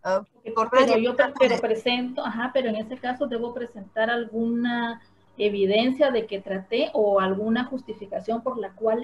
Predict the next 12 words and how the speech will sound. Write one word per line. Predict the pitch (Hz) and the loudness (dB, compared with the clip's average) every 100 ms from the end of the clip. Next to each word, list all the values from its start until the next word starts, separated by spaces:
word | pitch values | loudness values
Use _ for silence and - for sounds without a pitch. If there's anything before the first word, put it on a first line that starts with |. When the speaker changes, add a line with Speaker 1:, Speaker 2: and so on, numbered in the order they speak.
| 233 | 0
Speaker 2:
no | 214 214 226 190 | 0 2 4 2
se | - | 0
Speaker 1:
Exacto. | 202 196 | -2 2
Speaker 2:
lleva | 196 190 | 2 0
a | - | -2
cabo. | 190 185 - - | -8 -8 -16 -12
Ok, | 214 233 226 | -10 -8 -4
perfecto. | 233 214 214 | -2 -2 -2
Speaker 1:
Exacto. | 202 202 - 196 190 _ _ - | 0 0 -2 -6 -6 _ _ -14
Speaker 2:
Gracias. | 214 202 185 - | -6 -4 -4 -6
Speaker 1:
Pues, | - 190 - - - _ | -2 -2 -4 -18 -20 _
sí. | - - 240 233 | -20 -6 -6 -6